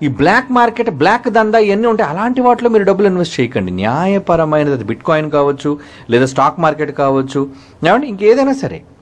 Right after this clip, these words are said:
దాన్ని మీరు చేయండి, తప్పులేదు. ఆ విధంగా మీరు చేసి, ఆ, మీరు న్యాయంగా ధనాన్ని గడించొచ్చు. ఇప్పుడు బ్యాంకులో చ-, ఒక, ఒకళ్ళ దగ్గర ఒక పది లక్షలు ఉందనుకోండి, ఆ పది లక్షల బ్యాంకులోని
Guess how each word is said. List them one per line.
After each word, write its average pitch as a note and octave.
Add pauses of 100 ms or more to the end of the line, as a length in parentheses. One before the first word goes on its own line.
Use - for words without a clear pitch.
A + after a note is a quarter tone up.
(360)
దాన్ని D#3+
మీరు G3
చేయండి, G#3+
తప్పులేదు. F#2+ (280)
ఆ F#2+
విధంగా G#2
మీరు A2+
చేసి, A#2 (520)
ఆ, F3 (640)
మీరు E3+
న్యాయంగా G#3
ధనాన్ని G#3+
గడించొచ్చు. A#3
ఇప్పుడు C3
బ్యాంకులో F#3 (100)
చ-, -
ఒక, D#3
ఒకళ్ళ D3
దగ్గర D3+
ఒక C#3
పది D3
లక్షలు C#3+
ఉందనుకోండి, C3+ (240)
ఆ F#3+
పది G#3
లక్షల A#3+
బ్యాంకులోని G#3